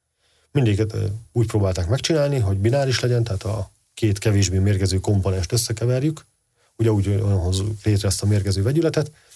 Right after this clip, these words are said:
ugye ez pedig a szállítást és a tárolást jóval biztonságosabbá, ö, tette. Igazából aztán az oroszoknál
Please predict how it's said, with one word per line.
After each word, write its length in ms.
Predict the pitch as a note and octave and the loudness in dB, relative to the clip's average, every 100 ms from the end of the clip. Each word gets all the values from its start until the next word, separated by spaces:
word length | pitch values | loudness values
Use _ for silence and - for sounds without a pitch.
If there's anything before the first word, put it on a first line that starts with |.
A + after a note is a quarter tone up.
| - - | -20 -2
ugye 180 | A#2 A2 | 2 2
ez 120 | F2+ | 0
pedig 240 | G#2 G2+ | 0 0
a 60 | G2+ | 0
szállítást 520 | - G2 F2+ G2+ - | 0 -2 -2 -4 -2
és 100 | G2+ | -4
a 40 | |
tárolást 540 | F#2+ G2+ G2+ G#2 - - | -4 -6 -6 -8 -10 -4
jóval 220 | A2 A2 | -4 -4
biztonságosabbá, 920 | A2 G#2 G#2+ - A2 G#2 G#2+ A2 G#2+ - _ _ _ _ _ _ _ _ _ _ | -6 -6 -6 -8 -8 -8 -8 -8 -8 -10 _ _ _ _ _ _ _ _ _ _
ö, 280 | A#2 A2+ A2 | -12 -8 -8
tette. 420 | G#2 A#2 - - _ _ _ _ _ _ _ _ _ _ _ _ - - _ _ | -8 -8 -10 -18 _ _ _ _ _ _ _ _ _ _ _ _ -20 -20 _ _
Igazából 460 | - C#3+ D#3 D3 D3 | -2 0 2 0 0
aztán 380 | B2+ - C#3 C#3+ | 0 0 0 0
az 160 | D3 | 0
oroszoknál 520 | D#3+ C3+ A2+ - A2+ | 0 -2 -2 -2 0